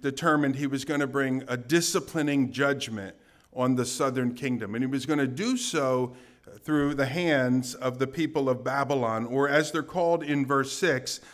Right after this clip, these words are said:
the Chaldeans. You see there in chapter one, verse six, he says, "Behold, I'm raising up the Chaldeans, that bitter and hasty nation, who march through the breadth of the earth to seize dwellings that are not their own." Look at verse nine.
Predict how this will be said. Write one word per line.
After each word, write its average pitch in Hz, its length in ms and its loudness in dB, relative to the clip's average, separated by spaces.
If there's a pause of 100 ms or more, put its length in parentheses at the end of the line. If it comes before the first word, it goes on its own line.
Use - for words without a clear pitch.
(140)
the 139 100 0
Chaldeans. 123 1000 -4
You 123 120 -6
see 175 240 -6
there 131 380 2 (240)
in 131 160 -2
chapter 156 380 0
one, 139 240 2
verse 135 260 0
six, 143 280 -2
he 143 80 -8
says, 139 240 -2
"Behold, 143 640 2 (240)
I'm 147 220 4
raising 190 440 2
up 175 180 4
the 165 100 0
Chaldeans, 143 880 -2
that 143 280 0
bitter 185 280 6
and 139 160 2
hasty 160 520 -4
nation, 131 640 -2 (600)
who 156 140 4
march 170 380 6
through 175 140 0
the 147 100 0
breadth 151 320 0
of 143 80 -8
the 139 160 0
earth 131 200 0
to 139 80 -6
seize 156 360 -6
dwellings 151 440 2
that 139 100 0
are 135 100 2
not 135 240 2
their 135 180 2
own." 123 200 2
Look 139 120 -2
at 147 60 0
verse 143 240 -2
nine. 135 420 0